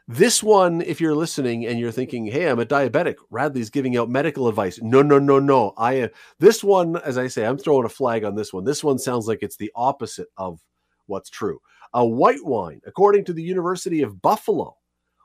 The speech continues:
white wine says white, uh, says consumption will help lung health.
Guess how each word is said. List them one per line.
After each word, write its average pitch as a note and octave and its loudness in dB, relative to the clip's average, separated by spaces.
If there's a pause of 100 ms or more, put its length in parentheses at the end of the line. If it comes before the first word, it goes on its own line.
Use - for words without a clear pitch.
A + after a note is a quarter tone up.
white G#3 2
wine B2 -6 (440)
says D#3 2 (140)
white, D#3+ 0 (160)
uh, D3 -4
says D3+ -2
consumption D3+ -2
will C3+ 2
help C#3+ -2
lung D3+ -2
health. C#3+ -6